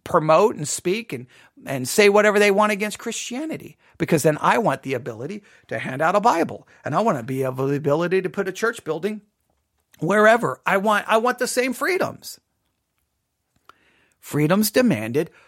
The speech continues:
are freedoms you must give. Freedoms taken away are freedoms you must lose. What you want the right to do, you must give to someone else. What the right you want to take away is the right you lose.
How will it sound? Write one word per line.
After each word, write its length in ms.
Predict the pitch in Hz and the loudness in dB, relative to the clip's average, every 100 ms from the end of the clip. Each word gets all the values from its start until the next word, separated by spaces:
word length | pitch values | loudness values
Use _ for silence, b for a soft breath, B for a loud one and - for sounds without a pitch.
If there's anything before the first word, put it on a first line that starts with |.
| b | b
are 120 | - | -6
freedoms 560 | 95 - 123 123 147 - | -6 -6 -4 -2 -4 -4
you 80 | 143 | -4
must 400 | 117 107 - - | -4 -6 -8 -6
give. 360 | 175 180 104 | -6 -6 -10
Freedoms 600 | - - 107 110 135 135 | -18 -16 -14 -10 -10 -10
taken 360 | - 165 160 185 | -6 -6 -4 -4
away 380 | 220 269 311 180 | -2 -2 -2 -2
are 120 | 131 | -4
freedoms 520 | - - 107 117 120 | -8 -14 -12 -10 -10
you 100 | 139 | -10
must 260 | 113 151 - | -8 -8 -4
lose. 600 | 262 302 190 - - - b b b b b | -2 0 -2 -8 -16 -20 b b b b b
What 220 | - 117 | -8 -8
you 220 | - 156 165 | -4 -2 2
want 220 | 185 196 | 0 2
the 100 | 214 | 2
right 300 | 202 208 226 | 4 2 0
to 100 | 262 | -4
do, 260 | 277 139 151 | -2 -2 -2
you 220 | 165 165 | -4 -4
must 360 | 123 123 - | -2 -4 -4
give 180 | - 127 | -4 -4
to 80 | 151 | -6
someone 360 | - 135 151 214 | -4 -2 -2 0
else. 300 | 262 143 - | 0 -2 -4
What 160 | 135 | -4
the 100 | 165 | -4
right 320 | 139 135 180 | -4 -4 -4
you 140 | 220 175 | -4 -4
want 160 | 180 | -2
to 60 | 175 | -2
take 260 | - 185 190 | -2 -2 0
away 420 | 185 285 254 202 B B | 0 2 0 -2 B B
is 160 | - 165 | -6 -2
the 100 | 180 | 0
right 220 | 151 156 | 0 0
you 200 | 190 202 | -2 -2
lose. 320 | 254 320 147 | 0 0 -2